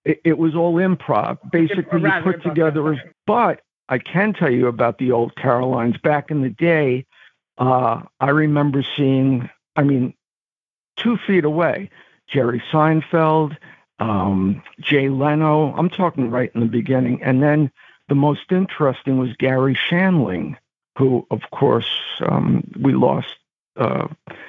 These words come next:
Speaker 1: at a very young age. And, um, I went over to the bar afterwards. He was sitting there. Obviously, he wasn't drinking, but we were sitting, I was sitting there and just went to say hello. And, um, I had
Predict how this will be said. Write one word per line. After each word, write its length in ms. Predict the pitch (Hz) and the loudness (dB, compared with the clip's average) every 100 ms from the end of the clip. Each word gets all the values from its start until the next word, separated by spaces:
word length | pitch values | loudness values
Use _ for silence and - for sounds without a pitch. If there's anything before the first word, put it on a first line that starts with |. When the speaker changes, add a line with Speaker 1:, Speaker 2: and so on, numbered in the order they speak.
| - | -2
Speaker 1:
at 140 | 120 | 0
a 40 | |
very 360 | 113 131 131 135 | 2 2 2 2
young 240 | 131 120 | 0 0
age. 420 | 107 104 - - - - - _ _ | 0 0 0 -4 -10 -20 -20 _ _
And, 460 | 131 135 139 139 131 | -2 0 2 0 2
um, 520 | 143 139 135 135 131 - - _ _ _ _ _ _ _ _ - | 0 2 2 0 -4 -10 -20 _ _ _ _ _ _ _ _ -2
I 500 | 127 147 151 156 151 - _ | 2 4 4 2 -2 -8 _
went 260 | 147 160 254 | -2 0 2
over 180 | 277 233 | 0 0
to 140 | 196 | -2
the 100 | 165 | -2
bar 440 | 123 151 175 170 120 | 0 0 2 2 0
afterwards. 440 | 107 135 113 110 | -2 -4 -2 -2
He 80 | 151 | -2
was 140 | 139 131 - | -2 -2 0
sitting 280 | 143 135 123 | 0 2 0
there. 200 | 123 127 | 0 0
Obviously, 540 | - - - 123 - - _ | -2 -6 -6 -4 -6 -8 _
he 80 | 120 | -2
wasn't 400 | 127 208 - 98 | 0 -2 -2 -2
drinking, 480 | 214 233 202 143 120 | 0 0 0 0 0
but 180 | 127 - | 0 0
we 120 | 143 | 0
were 140 | 139 - | -2 -2
sitting, 200 | 135 131 | -2 -2
I 100 | - | 0
was 140 | 127 120 | 0 -2
sitting 280 | - 135 135 | -2 0 2
there 120 | 139 143 | 2 0
and 280 | - 98 | 0 -2
just 140 | - - | -4 -4
went 200 | 143 143 | -4 -2
to 80 | 147 | -4
say 220 | - 123 | -2 0
hello. 440 | 123 135 113 143 - _ _ _ _ _ _ _ - | 0 0 0 -2 -8 _ _ _ _ _ _ _ -2
And, 420 | 151 147 151 151 | 0 2 2 2
um, 540 | 151 147 147 147 131 - _ _ _ _ - | 2 2 0 0 -4 -10 _ _ _ _ -4
I 100 | 185 | 0
had 180 | 214 | 0